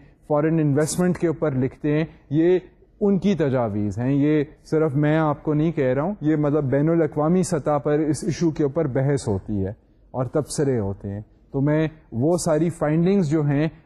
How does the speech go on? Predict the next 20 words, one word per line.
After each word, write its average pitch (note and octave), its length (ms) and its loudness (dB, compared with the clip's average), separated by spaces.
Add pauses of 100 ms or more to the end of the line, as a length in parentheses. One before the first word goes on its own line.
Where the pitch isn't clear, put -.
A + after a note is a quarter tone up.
وہ D#3 200 0
میں D#3 120 2
آپ C3 220 -2
کے C#3 80 -4
سامنے A#2+ 400 -2
رکھ A2+ 260 -4
رہا C3+ 80 -2
ہوں C3+ 80 -2 (280)
تاکہ C#3+ 440 0
you C#3+ 80 2 (100)
can D3 100 0 (320)
understand D3+ 540 0
this C3+ 360 0
idea A#2+ 260 0
of B2 80 2 (160)
foreign C3 280 0
direct A#2+ 400 -2
investment A#2 600 -4
and A#2 80 -2 (120)
promoting C3 460 0